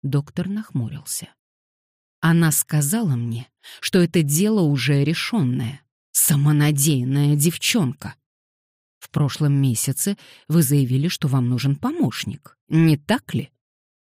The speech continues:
Но я сам должен выбрать его,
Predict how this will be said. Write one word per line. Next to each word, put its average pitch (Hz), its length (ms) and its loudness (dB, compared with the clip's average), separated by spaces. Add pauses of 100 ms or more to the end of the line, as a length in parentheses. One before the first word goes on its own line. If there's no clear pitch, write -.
(180)
Но 175 160 4
я 175 180 2
сам 185 540 0
должен 143 420 2
выбрать 147 500 2
его, 139 300 0